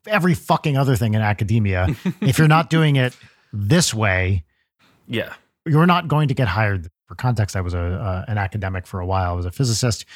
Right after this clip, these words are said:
Speaker 1: So I did theoretical physics, and I was a string theorist. And there were a few years in my academic journey to get a job where it's like, "Yeah, we're not hiring string theorists anymore."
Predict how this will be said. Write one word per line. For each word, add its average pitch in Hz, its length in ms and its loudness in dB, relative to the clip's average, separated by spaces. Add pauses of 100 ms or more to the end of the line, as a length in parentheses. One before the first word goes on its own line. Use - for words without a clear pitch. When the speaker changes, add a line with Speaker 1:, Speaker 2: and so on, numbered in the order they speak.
(420)
Speaker 1:
So - 160 -8
I 113 80 -2
did 101 240 -4 (100)
theoretical 110 340 -4
physics, 151 440 -2
and 92 340 -4
I 101 60 -6
was 87 140 -8
a 90 40 -6
string 165 220 0
theorist. 127 400 -2 (280)
And 110 80 -2
there 113 80 2
were 110 80 2
a 113 60 0
few 139 140 -2
years 120 320 2
in 110 100 0
my 98 460 0 (240)
academic 107 600 0
journey 107 360 0
to 107 100 -4
get 98 140 -2
a 95 80 0
job 104 300 0
where 101 100 -2
it's 101 100 -2
like, 131 160 -2
"Yeah, 240 140 4
we're 196 100 2
not 165 160 4
hiring 101 280 -2
string 92 220 -10
theorists 90 280 -8
anymore." 85 280 -10